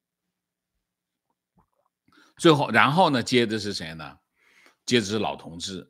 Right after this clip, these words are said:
啊，老同-，老同-，老同志就是李瑞环、温家宝、贾庆林、张德江、俞正声、栗战书、汪洋、李兰清、曾庆红、吴官正、李长春、贺国强、刘云山、王岐山、张高丽。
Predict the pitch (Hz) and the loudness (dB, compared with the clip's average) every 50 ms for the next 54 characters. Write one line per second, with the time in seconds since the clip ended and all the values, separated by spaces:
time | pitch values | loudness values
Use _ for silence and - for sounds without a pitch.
0 | _ _ - - 82 82 87 92 92 98 110 113 113 95 85 90 87 90 92 95 | _ _ -20 -20 -14 -8 -6 -4 -4 -2 -2 -4 -4 -4 -6 -6 -6 -6 -6 -6
1 | 104 101 90 104 95 92 101 - 110 120 123 123 131 110 98 110 104 95 95 92 | -6 -8 -6 -4 -4 -4 -4 -4 -4 -4 -2 -2 -4 -4 -4 -6 -6 -4 -4 -4
2 | 95 110 123 123 113 101 - 92 90 98 101 104 104 101 117 113 120 117 120 117 | 0 2 2 2 2 0 -4 -4 -4 -4 -4 -4 -4 -4 -2 -2 -2 0 2 0
3 | 117 104 98 85 80 80 73 - _ _ _ _ _ _ _ _ _ _ _ _ | 0 0 -2 -4 -4 -6 -8 -12 _ _ _ _ _ _ _ _ _ _ _ _
4 | - - 82 80 - - - 131 127 117 104 98 98 104 104 107 98 - 110 117 | -4 -4 -4 -4 -4 -4 -2 -2 0 0 -2 -4 -4 -4 -6 -4 -2 -2 -2 -2
5 | 113 101 107 107 104 92 123 110 107 107 98 95 101 107 104 - 120 110 104 95 | -2 -2 -2 -2 -2 0 -2 -2 0 -2 -4 -4 -6 -4 -4 -2 -2 -2 -4 -4
6 | - 113 107 110 110 117 110 104 90 123 113 107 104 98 - - 107 107 101 101 | -4 -6 -4 -4 -4 -4 -4 -4 -2 -2 -2 -2 -4 -6 -8 -8 -6 -6 -4 -2
7 | 110 110 107 110 110 110 101 92 87 92 98 101 98 92 87 87 90 87 85 98 | -2 0 0 -2 -2 -2 -2 -2 -2 -2 -4 -6 -6 -6 -6 -4 -4 -2 -2 -2
8 | 107 104 - - 110 110 110 104 - 120 117 117 110 - 120 110 95 90 92 95 | -2 -4 -4 -4 -2 -2 -2 -2 -2 -2 -2 -2 -2 -4 -4 -4 -4 -6 -6 -6
9 | 95 92 - _ _ _ _ _ _ _ _ _ 101 104 113 117 110 127 120 117 | -8 -8 -12 _ _ _ _ _ _ _ _ _ -6 -4 -2 2 4 4 4 4
10 | 120 113 135 131 120 113 104 95 90 90 - - 104 107 113 117 - 127 120 117 | 4 2 2 2 2 0 -2 -2 -4 -6 -6 -6 -4 -4 -4 -2 -2 -2 -2 -2
11 | 113 - 151 135 117 95 87 101 104 107 - 107 95 98 104 101 95 101 110 113 | -2 0 0 0 0 0 0 -2 -2 -2 -2 -4 -4 -4 -2 -2 -2 0 0 0
12 | 110 113 113 110 - 117 113 113 110 92 92 107 110 - 113 110 104 - 117 110 | -2 -2 -4 -2 -2 -2 -2 -2 -2 -4 -4 -6 -6 -6 -8 -8 -6 -4 -4 -4
13 | 107 104 - _ _ _ _ _ - - 92 90 90 90 87 82 80 80 - | -6 -8 -12 _ _ _ _ _ -12 -10 -8 -6 -6 -8 -8 -8 -12 -14 -18